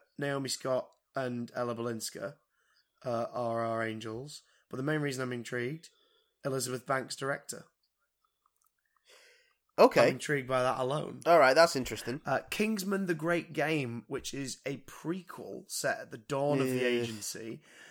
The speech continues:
Speaker 1: Matthew Vaughn is back to direct. Jane Goldman's on screenplay. So this could be just as frickin' disastrous as their, um, trajectory always tends to go.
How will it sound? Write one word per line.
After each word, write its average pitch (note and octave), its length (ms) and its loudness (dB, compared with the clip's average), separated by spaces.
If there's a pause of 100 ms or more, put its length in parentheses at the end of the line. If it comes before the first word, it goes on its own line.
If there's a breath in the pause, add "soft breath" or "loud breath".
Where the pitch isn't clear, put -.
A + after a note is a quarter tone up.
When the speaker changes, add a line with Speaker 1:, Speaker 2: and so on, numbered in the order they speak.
(160 soft breath)
Speaker 1:
Matthew D3+ 360 -2
Vaughn D3+ 240 -2
is C3+ 100 -4
back C#3 240 -4
to B2+ 100 -10
direct. B2 600 -6
Jane C#3 180 -4
Goldman's C3 400 -4
on A#2 120 -6
screenplay. B2+ 640 -8 (200 soft breath)
So - 120 -10
this E3+ 180 -4
could D#3 260 -6
be C3+ 300 -6 (340)
just D3 560 -4
as C3+ 160 -6
frickin' B2 680 -8 (440 soft breath)
disastrous B2 640 -4
as A2+ 160 -8
their, A#2 480 0 (340)
um, A2+ 460 -4 (320)
trajectory B2 600 -6
always A2+ 260 -4
tends A#2 380 -10
to G#2+ 120 -14
go. A#2+ 500 -10